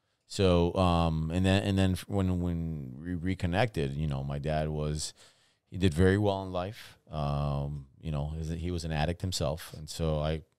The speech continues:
you know, from a very young age, I, I kind of was brought into that life,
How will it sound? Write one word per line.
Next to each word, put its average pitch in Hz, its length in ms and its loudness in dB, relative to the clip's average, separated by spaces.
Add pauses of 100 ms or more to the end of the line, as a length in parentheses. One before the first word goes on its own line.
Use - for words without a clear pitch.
(140)
you 87 80 -12
know, 82 60 -6
from 85 240 -4
a 80 40 -2
very 92 280 2
young 98 280 0
age, 113 360 2
I, 85 80 2 (220)
I 87 320 -2
kind 90 180 -4
of 95 100 0
was 90 200 -2
brought 90 320 0
into 98 220 -10
that 92 220 0
life, - 420 -6